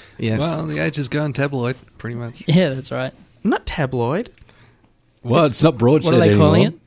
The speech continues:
Speaker 3: Yeah.
Speaker 1: It's like mid,
Speaker 2: Train
Speaker 1: mid-sheet or
Speaker 2: friendly.
Speaker 1: You know, I, I've spent a, a lot of time in the U S and a lot of their newspapers are that size.
Speaker 3: Hmm.
Speaker 1: Uh, it's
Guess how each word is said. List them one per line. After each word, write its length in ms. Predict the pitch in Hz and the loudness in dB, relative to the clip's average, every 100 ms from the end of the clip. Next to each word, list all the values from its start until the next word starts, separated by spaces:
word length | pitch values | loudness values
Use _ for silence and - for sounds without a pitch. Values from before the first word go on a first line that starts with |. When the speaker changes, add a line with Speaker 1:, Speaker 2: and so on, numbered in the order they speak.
| - | -8
Speaker 3:
Yeah. 280 | 139 127 139 _ _ | -6 -4 -8 _ _
Speaker 1:
It's 180 | 147 143 | -6 -2
like 140 | 160 151 | -2 -2
mid, 420 | 120 117 123 127 _ _ | -2 -2 -4 -8 _ _
Speaker 2:
Train 240 | - 127 139 | 0 2 4
Speaker 1:
mid-sheet 180 | 151 - | 4 2
or 40 | |
Speaker 2:
friendly. 720 | 135 127 135 127 101 85 85 85 - - - - - - | 2 4 4 4 2 0 -6 -10 -14 -20 -20 -20 -12 -2
Speaker 1:
You 100 | 196 | 0
know, 140 | 196 | 2
I, 280 | 180 202 - - - | 0 0 -2 -12 -10
I've 100 | 180 | -6
spent 280 | - 208 202 | -4 -4 -4
a, 60 | 156 139 | -6 -6
a 60 | 139 | -4
lot 160 | 131 | -4
of 80 | 127 | -4
time 160 | 123 123 | -4 -4
in 40 | |
the 60 | 120 | -2
U 140 | 113 110 | -2 -2
S 240 | 110 - | -4 -6
and 400 | - 113 113 110 - | -4 -4 -4 -4 -6
a 80 | |
lot 320 | 113 117 113 120 | -4 -2 -2 -4
of 100 | 110 | -6
their 200 | 113 110 | -4 -4
newspapers 600 | 113 107 - 113 110 104 - | -4 -6 -6 -8 -6 -10 -10
are 300 | 107 101 104 | -10 -10 -6
that 180 | 101 - | -6 -6
size. 680 | 110 104 92 - - - - | -4 -4 -4 -8 -14 -20 -14
Speaker 3:
Hmm. 240 | 143 131 120 _ - | -10 -8 -10 _ -6
Speaker 1:
Uh, 320 | 110 107 95 - _ _ _ _ _ _ - | -4 -4 -6 -12 _ _ _ _ _ _ -10
it's 500 | 131 113 - - - | -8 -8 -8 -12 -14